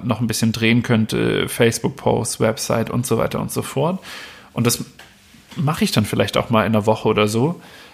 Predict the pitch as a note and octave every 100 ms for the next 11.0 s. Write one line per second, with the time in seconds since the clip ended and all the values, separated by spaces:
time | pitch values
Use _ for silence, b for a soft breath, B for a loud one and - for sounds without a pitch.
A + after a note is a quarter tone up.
0 | B _ A#2 A#2+ B2+ E3+ E3+ D3+ E2 A#2
1 | D3 C#3+ C3 B2 A2 B2 D3 C#3+ A#2 A2+
2 | - G#2+ - A2+ G#2 - G#2+ F#2+ - A#2+
3 | - - _ A2+ G#2+ G2+ G#2 - _ _
4 | _ - A2+ G#2 A2 D3+ D3+ - - B2
5 | A#2+ A#2+ - B2+ A#2+ G#2+ A#2 G#2+ G#2 A#2+
6 | C3+ C3 - B2 B2 B2+ B B B A#2
7 | G#2+ G#2+ G2+ - - - A2 A2 A2+ -
8 | - _ _ _ _ _ A#2 - B2 -
9 | C3 - B2+ - A#2 G#2 - - B2 C3+
10 | E3 D3 - D#3+ D3 C#3+ C#3 D3 C#3+ D#3